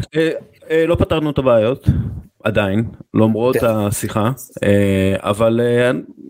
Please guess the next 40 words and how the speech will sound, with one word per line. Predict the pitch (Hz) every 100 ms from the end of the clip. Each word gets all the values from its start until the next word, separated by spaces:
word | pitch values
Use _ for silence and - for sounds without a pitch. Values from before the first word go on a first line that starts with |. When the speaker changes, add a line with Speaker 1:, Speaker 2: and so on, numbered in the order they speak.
| -
Speaker 1:
אולי | 135 147 170
אנחנו | 214 190
בדרך | 196 208
לשם, | 165 120 95
לך | 101
תדע. | - 107 98 85 101 - _ _ _ -
Speaker 2:
זה, | - - 123 123
זה, | 123 135
זה | 117 135
משהו | 165 -
שצריך | 185 175 175 175
לתת | 160 175 175
עליו | 160
את | 131 131
הדעת, | 160 170 131
אנחנו | 139 - 143 135 127 123 - _ _ -
בהחלט | 120 123 - 175 180
הנקודה | 170 151 139 127 123 131 127 - 131 156
הזאת, | 147 156
אם | 143 139
ראינו | 131 135
את | 127
מה | 135
ש-, | - 123 117 117 113 113 113 - - -
אה, | 117 117
באמת, | 120 123 -
אה, | 117 113
דיברנו | 113 127 131 123
על, | 120 120 92
אה, | 117 113
גילי | 110 127 123
ורמוט | 143 170 156
שכתב, | 156 143 151 147 147
אה, | 135
שפורסם | 127 139 131 127 127 - 135 139 135
לפני | 127 135
חודשיים | 131 127 147 143 120
ועכשיו | 117 - 127
האירוע | 127 131
הזה, | 131 160